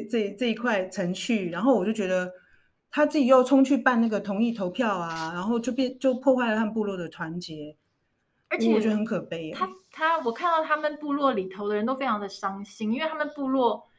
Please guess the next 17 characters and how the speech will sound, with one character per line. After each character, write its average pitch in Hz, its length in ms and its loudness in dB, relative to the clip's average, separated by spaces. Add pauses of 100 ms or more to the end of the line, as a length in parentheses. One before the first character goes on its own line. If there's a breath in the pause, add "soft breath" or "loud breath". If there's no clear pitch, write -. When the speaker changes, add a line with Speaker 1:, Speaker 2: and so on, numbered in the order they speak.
(140 soft breath)
Speaker 2:
现 294 180 -2
在 277 60 -2
被 262 160 0
撕 - 320 -4
裂 247 240 0
得 185 400 -8
很 190 200 -6
严 190 160 -8
重， 208 380 -6
因 339 100 -2
为 330 160 -2
这 - 80 -2
些 339 220 2
厂 208 240 0
商 262 280 4
他 269 200 2
会， 262 420 0